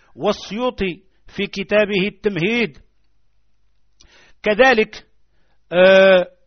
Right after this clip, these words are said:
غيرهم من العلماء. والقول ونتي أي ظل العرش، ثيرين الكرسي، كذلك ينزقس الشيخ الألباني رحمه الله، كذلك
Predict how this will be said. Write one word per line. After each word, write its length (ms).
غيرهم 540
من 140
العلماء. 720
والقول 480
ونتي 640
أي 280
ظل 500
العرش، 420
ثيرين 260
الكرسي، 500
كذلك 720
ينزقس 880
الشيخ 360
الألباني 560
رحمه 380
الله، 300
كذلك 580